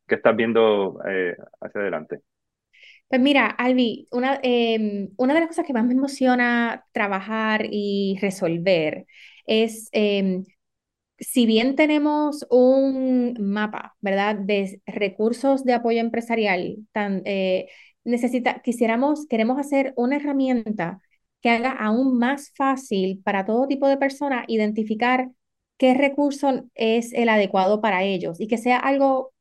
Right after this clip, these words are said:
Speaker 2: eh, una herramienta digital en donde mediante una serie de preguntas tú puedas identificar fácilmente cuál es ese recurso para ti,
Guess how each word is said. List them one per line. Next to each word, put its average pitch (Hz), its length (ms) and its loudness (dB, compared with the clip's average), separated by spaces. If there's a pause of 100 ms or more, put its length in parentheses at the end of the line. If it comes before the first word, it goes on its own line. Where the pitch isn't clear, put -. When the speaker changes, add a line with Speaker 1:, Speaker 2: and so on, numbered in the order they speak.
(120)
Speaker 2:
eh, 220 220 -2
una 220 140 0
herramienta 262 720 0 (220)
digital 262 520 0 (420)
en 226 180 0
donde 226 280 0
mediante 214 380 -2
una 214 120 -4
serie 254 180 0
de 269 100 2
preguntas 269 720 -4 (360)
tú 247 180 2
puedas 247 340 2
identificar 240 800 -2
fácilmente 240 880 -2 (220)
cuál 226 220 4
es 233 120 0
ese 254 200 -2
recurso 254 440 -2
para 269 200 0
ti, 208 280 -8